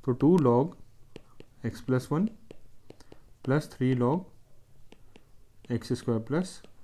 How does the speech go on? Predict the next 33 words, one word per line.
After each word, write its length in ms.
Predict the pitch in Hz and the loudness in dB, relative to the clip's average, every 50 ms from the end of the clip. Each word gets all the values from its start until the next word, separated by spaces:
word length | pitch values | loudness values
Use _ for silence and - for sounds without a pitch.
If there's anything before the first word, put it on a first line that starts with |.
| - 117 | -6 -4
वन 220 | 117 139 185 208 - - - - - - - - - - - - - - - - - - - - - - | -2 -2 -2 -4 -6 -12 -20 -20 -20 -20 -20 -20 -20 -20 -20 -20 -20 -20 -20 -20 -20 -20 -20 -10 -4 0
minus 340 | 117 117 117 131 151 151 - - | 2 4 4 4 2 2 0 0
half 240 | 123 120 139 180 185 - - - - | 2 2 2 2 0 -4 -8 -4 -2
tan 140 | 113 107 | 0 0
इनवर्स 400 | 110 107 107 113 117 120 120 - - | 0 0 0 0 -2 -2 -4 -4 -6
x 220 | 131 160 - - - - - - - - - - - - - - - - - - - - - - - - - | -6 -6 -6 -10 -16 -18 -18 -16 -16 -16 -16 -16 -16 -16 -16 -16 -18 -18 -20 -20 -20 -20 -20 -20 -20 -14 -4
plus 240 | - 120 135 151 - - | -2 -2 -2 -2 -2 -4
one। 160 | 110 101 101 104 - - - - - - - - - - - - - - - - - - - | -4 -4 -4 -8 -12 -16 -20 -20 -20 -20 -20 -20 -20 -20 -20 -20 -20 -20 -20 -20 -20 -4 -4
ऐसा 200 | 123 120 - 143 | -2 2 2 2
क्यों 160 | 135 - 156 147 | 4 4 4 4
किया? 180 | 151 165 214 226 - - - - | 4 4 2 2 -2 -10 -6 -2
हम 140 | 131 131 135 | 0 2 2
क्या 120 | 143 147 | 2 2
चाहते 280 | 139 143 135 127 - 170 | 2 2 2 2 2 0
हैं? 100 | 214 208 | 0 0
हम 200 | - 131 135 139 | 0 2 4 4
इन 120 | 135 131 | 4 4
दोनों 200 | 127 123 131 156 | 4 4 4 4
log 200 | 151 127 113 113 113 | 4 4 4 2 2
वाले 160 | 113 110 110 | 2 0 0
टर्म्स 260 | 110 113 110 113 - | -2 -4 -6 -4 -4
को 80 | - 156 | -6 -4
कंबाइन 340 | - 120 107 107 107 104 104 | -2 -2 -2 0 -2 -2 -2
करना 220 | - 110 113 113 | -2 -2 -2 -4
चाहते 280 | 113 - 120 113 - 147 | -4 -6 -6 -4 -4 -6
हैं। 100 | 220 - - - - - - - - - - - - - - - - - - - - - - - | -6 -6 -8 -12 -14 -14 -14 -16 -16 -16 -16 -16 -16 -18 -18 -16 -16 -18 -18 -18 -20 -20 -6 0
तो 160 | 123 120 117 | 2 4 4
y 60 | 117 | 4
की 120 | 120 - 135 | 6 6 6
वैल्यू 180 | 131 139 180 | 6 6 6
वन 200 | 180 127 110 110 | 6 4 4 2
by 100 | 110 113 110 | 2 0 0
four। 240 | - - 131 151 | 0 -2 -2 -2